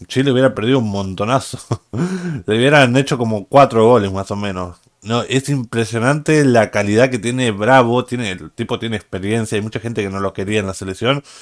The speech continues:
pero el tipo le salvó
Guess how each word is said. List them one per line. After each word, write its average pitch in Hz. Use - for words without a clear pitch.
pero 113
el 110
tipo 120
le 110
salvó 127